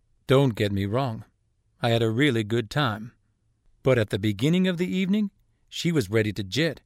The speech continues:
Had to go through the third degree to put her at ease." "Sorry, man," Huel said, then asked a second later,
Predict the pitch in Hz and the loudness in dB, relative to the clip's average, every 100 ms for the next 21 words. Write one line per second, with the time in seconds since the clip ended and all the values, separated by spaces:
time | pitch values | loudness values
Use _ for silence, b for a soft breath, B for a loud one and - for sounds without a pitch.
0 | _ _ _ _ _ - 131 127 117 120 | _ _ _ _ _ 2 4 4 2 0
1 | 117 131 135 117 - 139 135 113 107 131 | 0 0 0 -2 0 2 2 0 -4 -2
2 | 151 120 - 139 131 131 131 170 107 - | 0 -2 0 0 2 2 0 -4 -6 -6
3 | - - _ _ _ _ _ _ _ - | -8 -8 _ _ _ _ _ _ _ 0
4 | 180 160 147 165 175 175 - _ _ _ | 2 2 0 0 0 -2 -6 _ _ _
5 | _ 147 120 104 - 120 143 _ _ _ | _ 0 2 0 -2 -4 -6 _ _ _
6 | _ _ - 147 135 110 - - - 123 | _ _ -2 0 2 0 -4 -4 -2 -2
7 | 123 120 117 170 | -2 -2 -2 -4